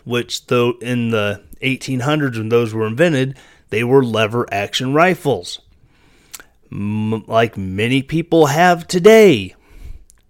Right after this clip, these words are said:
that they use for hunting. Um, I have a thirty thirty,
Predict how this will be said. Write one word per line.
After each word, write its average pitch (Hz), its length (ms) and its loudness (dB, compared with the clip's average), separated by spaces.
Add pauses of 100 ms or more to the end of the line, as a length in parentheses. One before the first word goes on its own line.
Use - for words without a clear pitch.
that 131 220 -6
they 143 80 6
use 120 340 0
for 127 580 0
hunting. 127 760 -2 (520)
Um, 107 460 -6
I 113 220 -2
have 120 260 0
a 123 120 2
thirty 139 400 4
thirty, 135 580 2